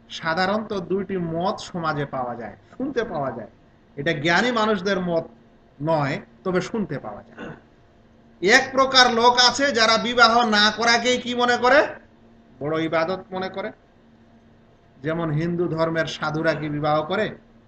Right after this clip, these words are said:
তাদের ধর্ম অনুযায়ী বলা হয়েছে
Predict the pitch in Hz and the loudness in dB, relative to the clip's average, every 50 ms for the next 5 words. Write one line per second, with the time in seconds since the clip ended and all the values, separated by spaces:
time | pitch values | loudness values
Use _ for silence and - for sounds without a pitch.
0 | _ _ _ _ _ _ _ _ _ - _ - 147 156 170 190 180 147 - 139 | _ _ _ _ _ _ _ _ _ -20 _ -4 -2 0 2 0 0 0 -2 -4
1 | 139 160 180 202 202 208 214 208 202 202 202 214 214 196 190 196 214 247 277 269 | -2 0 0 2 2 2 0 0 0 0 0 0 0 2 2 4 4 4 4 2
2 | 226 247 247 247 240 226 226 254 247 247 - 226 208 170 139 113 | 4 6 8 8 8 10 10 8 6 6 6 4 2 2 0 -2